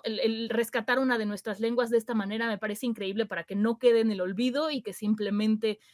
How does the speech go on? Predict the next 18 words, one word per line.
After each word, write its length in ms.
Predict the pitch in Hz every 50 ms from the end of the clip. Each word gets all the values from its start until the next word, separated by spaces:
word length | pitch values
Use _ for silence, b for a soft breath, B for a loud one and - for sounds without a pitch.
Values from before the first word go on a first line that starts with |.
| b b _
pues, 200 | - 214 202 185
dejemos 420 | - 220 214 - 240 247 254 247 226
de 80 | 220
hablarla 480 | 196 190 208 240 269 285 302 302 302 285
y 80 | 262 214
que 100 | - 208
vaya, 420 | 190 196 202 208 214 208 196 - -
vaya 540 | 180 175 196 196 202 220 214 202 196 180 - - - _ _ _ _ _
perdiéndose 640 | - 214 208 208 214 240 277 285 294 277 277 - 269
conforme 360 | - 226 220 214 226 202 196
se 100 | 190 -
van 160 | 202 208 214 220
perdiendo 400 | 226 208 214 220 214 214 220 214
como 160 | 220 202 190
los 180 | 190 190 190
más 300 | 208 220 220 226 226 214
viejos 480 | 190 202 214 233 247 233 247 262 240 -
que 220 | - - 196 170